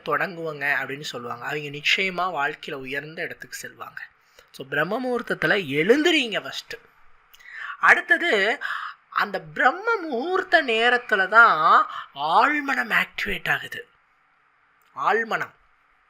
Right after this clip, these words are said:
இந்த ஆழ்மனதை ஒரு கேட்டதையெல்லாம் கொடுக்கிற பொக்கிஷமாக நம்மளுடைய சாஸ்திரம் சொல்லுகிறது.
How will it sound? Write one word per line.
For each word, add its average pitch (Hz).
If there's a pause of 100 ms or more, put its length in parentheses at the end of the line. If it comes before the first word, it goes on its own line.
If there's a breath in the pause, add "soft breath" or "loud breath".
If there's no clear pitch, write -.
(480)
இந்த 160
ஆழ்மனதை 196 (840 soft breath)
ஒரு 220
கேட்டதையெல்லாம் 339
கொடுக்கிற 277 (140)
பொக்கிஷமாக 269
நம்மளுடைய 156 (840)
சாஸ்திரம் 185
சொல்லுகிறது. -